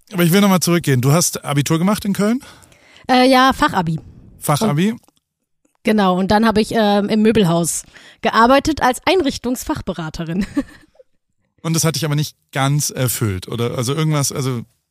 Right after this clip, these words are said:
Speaker 1: wart
Speaker 2: Ja.
Speaker 1: ihr reisen als, als Kinder? Waren deine Eltern,
Speaker 2: Ja,
Speaker 1: haben die
Speaker 2: wir sind schon immer viel gereist mit meinen Eltern. Die waren auch immer, ähm, ja, sehr aktiv, was das angeht. Wir waren jede Ferien unterwegs und ja, sie haben mich auch zwischendurch mal aus der Schule rausgeholt, um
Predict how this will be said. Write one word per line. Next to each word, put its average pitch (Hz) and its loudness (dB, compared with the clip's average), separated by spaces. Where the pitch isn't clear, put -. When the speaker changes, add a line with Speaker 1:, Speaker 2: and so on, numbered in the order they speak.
Speaker 1:
wart 139 -2
Speaker 2:
Ja. 214 2
Speaker 1:
ihr 110 0
reisen 151 0
als, 123 -4
als - -6
Kinder? 185 -2
Waren 127 -4
deine 123 -6
Eltern, 143 -6
Speaker 2:
Ja, 185 0
Speaker 1:
haben 139 2
die 175 -2
Speaker 2:
wir 202 4
sind 240 2
schon 254 -2
immer 269 2
viel 254 -2
gereist 220 -2
mit 240 -2
meinen 220 0
Eltern. 247 -2
Die 185 -6
waren 185 -2
auch 190 -4
immer, 202 0
ähm, 190 0
ja, 160 -2
sehr 214 2
aktiv, 277 0
was 269 0
das 214 0
angeht. 208 -2
Wir 202 0
waren 208 2
jede 254 2
Ferien 226 2
unterwegs 190 0
und 185 -2
ja, 160 -4
sie 175 -4
haben 165 -4
mich 180 -4
auch 185 -4
zwischendurch 233 -4
mal 240 -2
aus 247 -4
der 254 -6
Schule 311 -2
rausgeholt, 285 -2
um 285 4